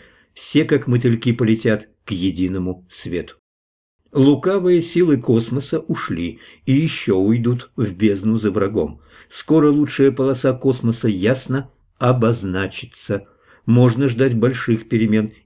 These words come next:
и неожиданностей. Сказано, многое изменилось со времени ухода врага, и некоторые прогнозы, оявленные до этого ухода,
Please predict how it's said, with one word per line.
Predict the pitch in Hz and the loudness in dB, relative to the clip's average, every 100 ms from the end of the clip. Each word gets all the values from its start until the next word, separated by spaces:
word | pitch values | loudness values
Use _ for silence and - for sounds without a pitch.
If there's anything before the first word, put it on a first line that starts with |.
| - | -4
и | 127 | 2
неожиданностей. | 113 110 117 107 135 92 76 - - - - - - | 4 4 0 -2 -4 -6 -8 -10 -12 -20 -20 -20 -10
Сказано, | - - 113 107 107 107 107 - _ | -6 0 2 2 0 0 -4 -16 _
многое | 113 123 143 120 95 90 | 4 6 4 2 0 -2
изменилось | 82 107 95 95 95 | -4 -6 -4 -4 -4
со | - 101 | -2 0
времени | 98 95 95 | 0 -2 -2
ухода | 95 - 107 92 | -4 -2 -2 -2
врага, | 90 95 95 95 - - | -2 -2 -2 -4 -8 -8
и | - | 0
некоторые | 123 127 120 120 113 | 4 4 2 0 0
прогнозы, | 110 107 104 110 175 104 | 2 0 2 0 0 0
оявленные | 90 92 90 85 87 90 92 | 0 0 0 -2 -6 -4 -4
до | 95 101 | -2 0
этого | 87 - 87 | -2 -6 -6
ухода, | 110 123 147 147 156 | -4 -4 -2 -2 -4